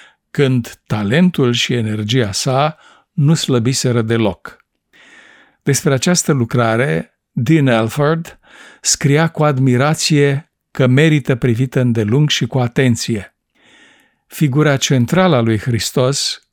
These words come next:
cu mâinile împreunate pe piept, apare în același timp blândă și maestoasă, perfectă în umanitatea sa fără pată.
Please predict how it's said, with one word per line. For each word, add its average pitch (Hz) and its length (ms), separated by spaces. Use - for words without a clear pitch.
cu 143 140
mâinile 131 480
împreunate 113 720
pe 113 180
piept, - 580
apare 175 400
în 147 100
același 147 560
timp - 480
blândă 151 540
și - 180
maestoasă, 131 880
perfectă 131 800
în 113 220
umanitatea 110 760
sa 131 240
fără 131 320
pată. 117 560